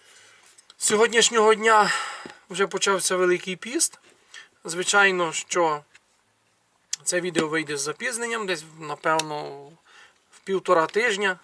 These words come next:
буде з запізненням, то вже буде не третє число. <clears throat> Яке у нас нині число? Зараз вам скажу. Сьогодні у нас маємо третє березня, друзі.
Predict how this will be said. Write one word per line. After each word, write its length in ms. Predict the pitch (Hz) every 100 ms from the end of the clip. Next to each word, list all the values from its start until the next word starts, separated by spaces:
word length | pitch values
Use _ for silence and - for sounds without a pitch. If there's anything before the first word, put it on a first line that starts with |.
| -
буде 280 | 185 180 165
з 20 |
запізненням, 760 | 170 175 190 160 170 170 165 160
то 80 | 170
вже 160 | 160
буде 260 | 160 160 165
не 120 | 160
третє 340 | 180 214 202 196
число. 440 | 190 - 190 180 _ _ _ _ - - - _
<clears throat> 60 | - 226 208 175 147 - _ -
Яке 120 | 185
у 60 | 165
нас 200 | 156 151
нині 220 | 147 147
число? 340 | - - 175
Зараз 160 | 233 240
вам 80 | -
скажу. 420 | - 262 196 165 _ _ _ _ _ _ _ _ _
Сьогодні 280 | - 240 233
у 40 |
нас 200 | 226 208
маємо 520 | 202 208 202 190 185 _ _ _ _ _ _ _ _ _ _ _
третє 300 | 220 233 233
березня, 540 | 202 214 214 185 180
друзі. 400 | 165 160 151 147